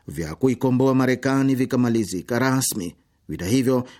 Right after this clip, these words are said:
vilianza mwaka elfu moja mia saba na sabini na tano kati ya wahajiri wa Kimarekani na wakoloni wa Kiingereza. Miaka miwili baada ya ushindi wa mwisho wa wahajiri, pande mbili hizo zilisaini makubaliano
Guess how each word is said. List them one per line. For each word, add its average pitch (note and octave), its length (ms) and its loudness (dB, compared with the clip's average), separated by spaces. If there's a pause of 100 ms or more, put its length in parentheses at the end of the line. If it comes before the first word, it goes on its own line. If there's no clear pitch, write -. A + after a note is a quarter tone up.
(120)
vilianza A2 500 0
mwaka C3+ 320 0
elfu B2+ 200 -2
moja C3 320 2
mia B2+ 180 2
saba C3 360 -2
na B2+ 120 -2
sabini B2 320 0
na B2+ 120 0
tano F#2 460 -6
kati C3+ 360 0
ya B2+ 60 2
wahajiri B2+ 480 0
wa B2+ 100 2
Kimarekani B2 760 -2 (260)
na E3+ 100 2
wakoloni C#3 600 2
wa C3+ 140 2
Kiingereza. G#2+ 920 0 (680)
Miaka B2 440 -2
miwili B2+ 360 2
baada B2+ 260 -2
ya B2+ 40 0
ushindi C3 580 2 (300)
wa C3+ 220 -10
mwisho D3 360 2
wa C3 40 2
wahajiri, B2+ 520 0 (220)
pande E2+ 320 -2
mbili B2+ 240 2
hizo C3 400 2
zilisaini C3 680 2
makubaliano C3 840 2